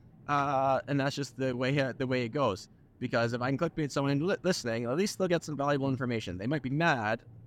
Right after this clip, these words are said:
but 'tis what it is. So if you're mad at me, let us know in the comments below.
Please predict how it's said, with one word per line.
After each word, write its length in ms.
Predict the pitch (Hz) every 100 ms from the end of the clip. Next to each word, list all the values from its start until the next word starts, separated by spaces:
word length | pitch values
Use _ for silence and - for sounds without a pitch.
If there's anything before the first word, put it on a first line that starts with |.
| -
but 200 | - 123 - - -
'tis 400 | - 127 123 113
what 140 | 113 113
it 100 | 104
is. 440 | 87 87 78 -
So 280 | - 104 98 95 - - -
if 60 | 113
you're 80 |
mad 200 | 127 147
at 60 | 151
me, 220 | 160 160 - - - - -
let 120 | 170
us 80 | 175
know 160 | 170 160
in 80 |
the 60 | 151
comments 380 | - 151 147 139
below. 340 | 143 143 123